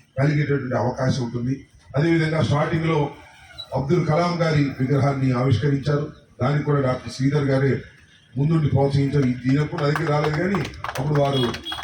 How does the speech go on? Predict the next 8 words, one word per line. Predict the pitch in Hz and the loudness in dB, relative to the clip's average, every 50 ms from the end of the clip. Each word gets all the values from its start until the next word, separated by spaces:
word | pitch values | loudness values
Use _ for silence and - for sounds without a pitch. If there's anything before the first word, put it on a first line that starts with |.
| - - 127 | -6 -4 -2
ఆ, | 127 | 0
వచ్చారు. | 123 123 127 127 - 165 170 170 208 208 139 | 2 2 2 2 2 2 2 2 0 0 0
తర్వాత | - 170 170 170 170 | -2 -2 0 0 -2
బ్రాహ్మణ | 175 156 143 143 143 147 156 151 | -2 -2 -2 -2 -2 -2 -4 -4
సంఘం | 131 143 139 135 139 135 | -4 -4 -4 -4 -2 -2
వారు | 135 135 131 | -2 -2 -2
వచ్చారు. | 123 117 160 160 175 180 - - - - - - - - - | -4 -4 -4 -6 -6 -6 -8 -12 -16 -20 -18 -18 -12 -4 -2
నేనేమంటానంటే, | 170 185 202 214 226 233 233 226 226 214 208 196 208 220 | 0 2 2 2 0 0 0 -2 -2 -4 -4 -4 -4 -2